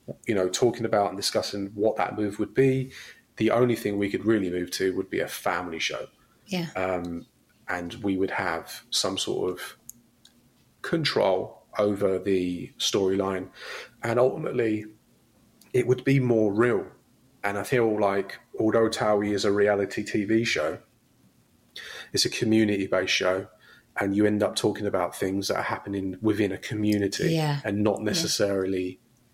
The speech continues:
Speaker 1: your business and yourself,
Speaker 2: Yeah.
Speaker 1: um, which is what causes the drama, um, and what makes a good reality T V show. But for us, it was like, we've done this for many, many years.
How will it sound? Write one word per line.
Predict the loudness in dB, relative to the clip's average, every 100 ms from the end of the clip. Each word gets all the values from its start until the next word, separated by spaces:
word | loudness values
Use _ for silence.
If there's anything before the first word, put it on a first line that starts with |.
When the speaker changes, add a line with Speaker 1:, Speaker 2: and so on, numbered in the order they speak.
| _
Speaker 1:
your | -4 0 0
business | 0 -2 -2 -4 -4
and |
yourself, | -4 -2 -2 -4 -10 -20 _ -10
Speaker 2:
Yeah. | -8 -8 -6 -4
Speaker 1:
um, | -4 -4
which | -2 -2 -2
is | -2
what | -4 0
causes | -2 -2 -6
the | -8
drama, | -4 -4 -4 -10 _ _ _ _ _ -6
um, | -2 -2 -4 -8 -12 _ _ _ _ _ _ -10
and | -6
what | -4 -4
makes | -4 -4 -6
a |
good | -4
reality | -4 -2 -4 -6
T | -6
V | -6 -4
show. | -4 -4 -8 -20 -16 0
But | 2 2 -4 -14 -20 _ _ _ _
for | -4 2 4
us, | 2 0 -2
it | -2
was | -2 0
like, | 2 0 -2 -10 _ _ 0
we've | 2
done | 2 0
this | 0 -2
for | 0 0 2
many, | 2 2 2 0
many | -2 -2
years. | 0 0 0 -2 -6